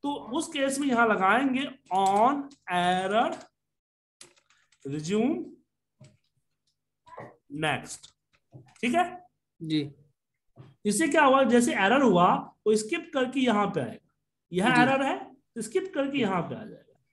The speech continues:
Speaker 1: यहाँ भी
Speaker 2: जी।
Speaker 1: error है, skip करके यहाँ आ जाएगा।
Speaker 2: ओके।
Speaker 1: समझे? तो
Speaker 2: जी।
Speaker 1: on error resume next कर दिया कि भाई जिस line में error है,
Speaker 2: जी।
Speaker 1: उसको तुम रन ही मत करो, उसकी अगली लाइन को रन करो। अब होता है क्या है कि आपका अगर एक कोड र-,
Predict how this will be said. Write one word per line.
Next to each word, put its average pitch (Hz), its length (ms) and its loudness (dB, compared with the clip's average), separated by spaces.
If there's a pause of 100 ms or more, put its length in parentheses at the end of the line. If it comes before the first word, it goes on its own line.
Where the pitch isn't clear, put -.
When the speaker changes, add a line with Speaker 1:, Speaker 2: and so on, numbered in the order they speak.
Speaker 1:
यहाँ 175 220 2
भी 302 80 4
Speaker 2:
जी। 277 60 4
Speaker 1:
error 269 200 2
है, 311 420 -4
skip 262 420 -6
करके 175 300 -2
यहाँ 180 280 -4
आ 180 100 -16
जाएगा। - 920 -20
Speaker 2:
ओके। 143 200 -12 (600)
Speaker 1:
समझे? 254 500 -2 (480)
तो - 80 -8
Speaker 2:
जी। 147 60 -4
Speaker 1:
on 185 80 0
error 285 440 4
resume 277 280 0
next 277 160 -4
कर 226 160 -2
दिया 202 320 0
कि 294 80 -8
भाई 247 180 0
जिस 247 480 -2
line 240 380 0
में 262 80 -2
error 180 340 0
है, 117 180 -8 (800)
Speaker 2:
जी। 160 120 2
Speaker 1:
उसको 311 280 -4
तुम 320 300 -6
रन 226 160 0
ही 277 100 0
मत 208 260 -2
करो, 185 120 -4
उसकी 220 300 -4
अगली 220 200 -2
लाइन 202 240 2
को 147 80 -4
रन 127 60 -4
करो। - 340 -18 (220)
अब 185 80 -2
होता 233 240 2
है 359 60 2
क्या 226 180 0
है 202 280 -2 (240)
कि 240 60 -4
आपका 226 340 4
अगर 247 240 2
एक 262 400 -4
कोड 302 240 -2
र-, 269 280 -2